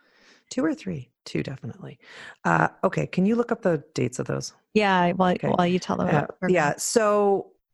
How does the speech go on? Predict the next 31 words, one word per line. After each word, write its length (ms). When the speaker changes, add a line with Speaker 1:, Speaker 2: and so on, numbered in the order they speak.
Speaker 1:
we 360
are, 480
apart 280
from 100
the 80
practical 320
feng 200
shui, 280
which 160
Angie 220
spoke 280
about, 200
which 160
is 80
perfect 500
if 140
you 60
just 200
wanna 180
dip 220
a 60
toe 280
in 280
and 160
just 200
wanna 220
know 140
what's 220
right 240
for 100
you. 460